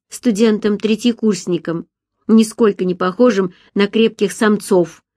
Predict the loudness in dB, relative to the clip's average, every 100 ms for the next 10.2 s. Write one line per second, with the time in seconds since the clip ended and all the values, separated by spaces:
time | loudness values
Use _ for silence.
0 | _ -8 -4 0 2 2 0 -2 -4 -2
1 | 2 2 2 0 -2 0 0 -2 _ _
2 | -4 0 0 0 -2 -2 -2 -2 -2 -4
3 | -8 -10 _ -8 0 0 0 0 2 2
4 | 4 2 0 -4 -8 -10 -14 _ _ _
5 | _ _ _ -12 0 4 6 6 4 0
6 | _ 0 0 0 0 2 2 -2 -2 0
7 | 2 2 2 0 -4 -4 -4 -6 -6 _
8 | _ _ 0 2 2 0 -2 0 -2 -4
9 | -2 0 0 -6 -4 -4 0 0 2 0
10 | -2 -8